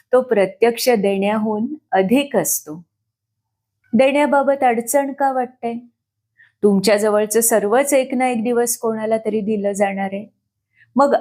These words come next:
आजच का नाही? म्हणून आत्ताच द्या. देण्याचा ऋतू स्वतःच अनुभवा. ते सुख तुमच्या वारसांसाठी राखून ठेवू नका. आपण नेहमी म्हणतो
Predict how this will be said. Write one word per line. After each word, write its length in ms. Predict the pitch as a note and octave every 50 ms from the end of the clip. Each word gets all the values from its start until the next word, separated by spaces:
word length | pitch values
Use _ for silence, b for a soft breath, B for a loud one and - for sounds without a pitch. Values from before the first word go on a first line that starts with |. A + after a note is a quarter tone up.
| -
आजच 540 | - G#3+ G#3+ A3 A3+ G#3+ C#4+ D#4 D#4 D#4 -
का 200 | - D#4+ D#4 D4+
नाही? 380 | C4+ C4 A3 G3 F#3 F#3 F#3 F3 - _ _ _ _ _ _ _ _ _ b b b b b b b
म्हणून 520 | F#3+ G3+ G#3 G#3+ A#3 C4+ C#4+ C4+ G#3+ G#3+ A#3 - - - _ -
आत्ताच 720 | F#3+ F#3 F#3+ - - _ _ - C#4 C#4 C#4+ C#4+ C#4+ - A#3+ F3+
द्या. 180 | F3+ E3+ E3+ E3 D#3+ _ _ _ _ _ _ b b b b b
देण्याचा 680 | - F#3 G#3 G3+ G3+ G#3 A3 A3+ A3+ A3+ A3+ - G#3+ G#3
ऋतू 480 | G3+ G#3+ G#3 G3+ G#3 - A#3 B3+ C#4+ C#4
स्वतःच 720 | - - - D4 G3+ G3 G3 - A#3 B3+ C#4+ C#4 C#4 C#4
अनुभवा. 540 | A#3 G#3 G3+ G3 F#3 F#3 F#3+ F#3 D#3+ D#3+ - F3 - _ _ _ b b b b b b -
ते 120 | B3 A#3+ A3+
सुख 420 | - - B3 B3 C#4 D4+ D4+ - -
तुमच्या 420 | A#3+ - B3 A#3+ A3 G#3 G#3 A3+ G#3
वारसांसाठी 1080 | G3 G3 F#3 F3+ F#3 F3+ - - G#3+ A3+ A3+ A3 A3+ A3+ G3+ G3+ - A3 A3 A#3+ C4
राखून 600 | A#3 G3+ F3 F3 F3 - - - C4+ C#4 C4 C4+
ठेवू 320 | B3+ C4 A#3+ A#3+ A3+ A3+ A#3
नका. 400 | A3 A3 F#3+ F#3+ - F3 F3+ F#3 _ _ _ _ _ _ _ _ _ _ _ _ _ _ _ _ _ _ _ _ _ _ -
आपण 440 | - F3 F3+ - G#3 A3+ A#3 A3+ G#3+
नेहमी 500 | G3+ G3 F#3+ G3 G3+ G#3 G#3 A3 B3+ C#4
म्हणतो 520 | B3+ B3 G#3+ F#3 F3 - - D3+ E3 D#3+